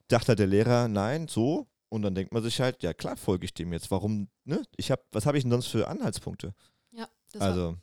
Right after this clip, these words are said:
Speaker 2: das war bei meiner Schwester so. Also ich sage, wir sind drei Kinder und jedes
Speaker 1: Ja.
Speaker 2: dieser Kinder hat irgendwie eine andere Erfahrung. Äh, meine Mutter ist ja erst, nachdem sie geheiratet hat, nach Deutschland gekommen.
Speaker 1: Mhm.
Speaker 2: Und damals, äh,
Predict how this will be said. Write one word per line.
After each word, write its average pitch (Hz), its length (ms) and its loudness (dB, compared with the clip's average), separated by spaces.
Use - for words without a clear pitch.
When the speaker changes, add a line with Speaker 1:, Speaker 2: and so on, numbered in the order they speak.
Speaker 2:
das - 160 -10
war 196 140 -4
bei 190 100 -8
meiner 185 200 -8
Schwester - 340 -8
so. - 160 -10
Also 214 180 2
ich 196 100 -2
sage, 233 260 0
wir 196 100 -2
sind 185 120 -8
drei 190 200 0
Kinder 247 360 2
und 208 80 0
jedes 226 220 0
Speaker 1:
Ja. - 40 0
Speaker 2:
dieser 240 240 -6
Kinder 247 260 -4
hat - 160 -6
irgendwie 220 320 2
eine 208 180 0
andere 208 260 -2
Erfahrung. 190 500 -6
Äh, 202 200 0
meine 196 200 -2
Mutter 247 460 -4
ist - 200 -6
ja 208 160 -2
erst, 190 300 -4
nachdem 196 300 -8
sie 175 80 -12
geheiratet 185 560 -8
hat, 185 100 -12
nach 165 140 -12
Deutschland 175 340 -10
gekommen. - 400 -8
Speaker 1:
Mhm. 107 260 -14
Speaker 2:
Und 202 420 0
damals, 208 600 0
äh, 185 320 -4